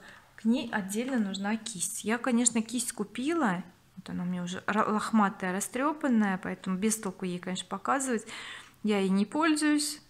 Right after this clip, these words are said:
да, просто держу так для демонстрации. Нужно её всё-таки помыть. Нужна отдельная кисточка. Меня это не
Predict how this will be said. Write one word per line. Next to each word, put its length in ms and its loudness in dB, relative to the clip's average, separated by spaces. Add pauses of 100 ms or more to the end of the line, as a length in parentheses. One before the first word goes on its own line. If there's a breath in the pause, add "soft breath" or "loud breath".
да, 120 -2
просто 340 -4
держу 400 -2
так 240 -2
для 120 0
демонстрации. 880 2
Нужно 280 -2
её 120 -2
всё-таки 360 -4
помыть. 500 0 (1120 loud breath)
Нужна 420 8
отдельная 560 4
кисточка. 640 -4
Меня 320 4
это 200 -2
не 520 4